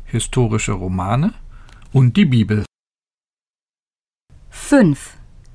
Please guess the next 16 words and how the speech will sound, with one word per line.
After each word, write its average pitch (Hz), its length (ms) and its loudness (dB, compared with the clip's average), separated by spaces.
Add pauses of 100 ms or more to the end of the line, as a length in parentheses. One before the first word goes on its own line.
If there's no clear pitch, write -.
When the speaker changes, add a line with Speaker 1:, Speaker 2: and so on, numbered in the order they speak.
(540)
Speaker 2:
Was 170 300 2
für 202 160 6
Musik 214 560 6
hören 151 320 2
Sie 139 120 -2
gern? 131 380 -2 (1700)
Speaker 1:
A. 104 380 0 (840)
Ich - 320 0
höre 131 300 4
gern 92 340 -6 (640)
Popmusik, 185 840 0 (420)
Rockmusik, 143 840 -2 (240)
Jazz, - 580 -2 (320)
Techno, 139 640 -2 (500)
klassische - 540 0
Musik 175 500 -2